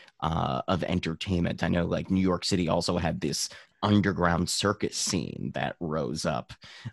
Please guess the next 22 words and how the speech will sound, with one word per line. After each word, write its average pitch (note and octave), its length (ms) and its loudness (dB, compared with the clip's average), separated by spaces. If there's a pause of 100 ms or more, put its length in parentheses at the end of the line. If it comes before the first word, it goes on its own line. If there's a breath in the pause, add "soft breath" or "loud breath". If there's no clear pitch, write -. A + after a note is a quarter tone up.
uh, D2+ 480 0 (180)
and D#2+ 400 -2
I, E2 240 -2
I E2+ 140 -2
really E2+ 380 -2
learned E2+ 340 0
about D#2 540 0 (260 soft breath)
when F2 120 0
I E2+ 140 4
was D#2+ 160 -2
in D2+ 100 -2
college D3+ 720 0
at E2+ 180 0 (280)
N F#2 160 2
Y E2+ 160 -2
U. G2 580 -4 (460 loud breath)
Um, E2+ 500 4
but F2+ 540 4 (260 soft breath)
I, - 180 0
I - 140 2
just D#3+ 260 -2
didn't, C3 340 6